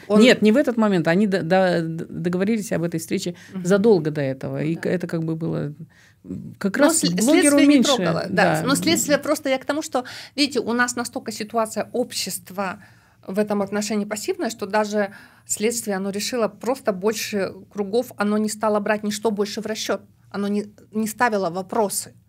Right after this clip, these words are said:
Speaker 1: Почему, почему, почему? Оно просто ограничилось. «Все, Байжанов, мы больше ничего, остальные все
Speaker 2: Я,
Speaker 1: свидетели».
Speaker 2: я думаю, что сейчас, вот,
Speaker 1: Происходит.
Speaker 2: э, например, в наших домашних чатах, если будет, ты услышишь какие-то, а, там, звуки насилия или,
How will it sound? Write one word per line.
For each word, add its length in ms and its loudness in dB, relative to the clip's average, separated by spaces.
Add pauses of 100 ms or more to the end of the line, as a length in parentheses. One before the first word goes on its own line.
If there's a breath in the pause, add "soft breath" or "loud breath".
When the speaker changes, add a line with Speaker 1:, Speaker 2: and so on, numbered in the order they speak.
(160)
Speaker 1:
Почему, 380 -2
почему, 320 -12
почему? 240 -6
Оно 100 -2
просто 220 -2
ограничилось. 440 2
«Все, 120 0
Байжанов, 400 0
мы 160 -4
больше 360 -6 (120)
ничего, 280 -6
остальные 320 -2
все 80 2
Speaker 2:
Я, 40 4
Speaker 1:
свидетели». 300 -2
Speaker 2:
я 100 2
думаю, 200 4
что 160 0
сейчас, 480 0
вот, 100 0
Speaker 1:
Происходит. 180 -2
Speaker 2:
э, 240 4
например, 400 0
в 60 -4
наших 260 -2
домашних 460 0
чатах, 420 -2
если 340 -2
будет, 380 -2 (360)
ты 140 2 (240)
услышишь 440 -2
какие-то, 560 -2 (400 loud breath)
а, 520 0
там, 600 -4
звуки 300 0
насилия 580 4
или, 440 4